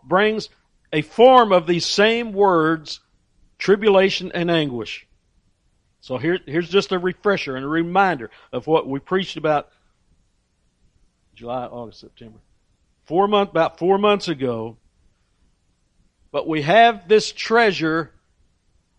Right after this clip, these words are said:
in earthen vessel. The born-again believer,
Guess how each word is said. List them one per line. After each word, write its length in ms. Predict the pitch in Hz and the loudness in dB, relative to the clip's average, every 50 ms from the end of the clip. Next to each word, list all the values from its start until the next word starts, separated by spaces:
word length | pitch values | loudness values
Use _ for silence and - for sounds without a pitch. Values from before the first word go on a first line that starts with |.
| _ _ _ _ _ _ _ _ - | _ _ _ _ _ _ _ _ -8
in 160 | 147 156 160 | -6 -2 2
earthen 420 | 165 170 165 165 - 180 165 165 147 | 4 4 4 2 0 -4 -4 -2 2
vessel. 460 | 180 180 180 - - - 113 98 - _ _ _ _ _ _ _ _ _ _ _ _ _ _ _ _ _ | 2 2 2 2 -2 -8 -10 -12 -16 _ _ _ _ _ _ _ _ _ _ _ _ _ _ _ _ _
The 80 | - 117 | -20 -18
born-again 520 | - - 131 147 156 170 175 190 214 220 | -12 -6 -4 -2 -2 -2 -2 -2 -2 0
believer, 600 | 208 208 202 196 175 160 151 160 165 175 160 - | 0 2 2 2 2 2 0 -2 -4 -6 -8 -14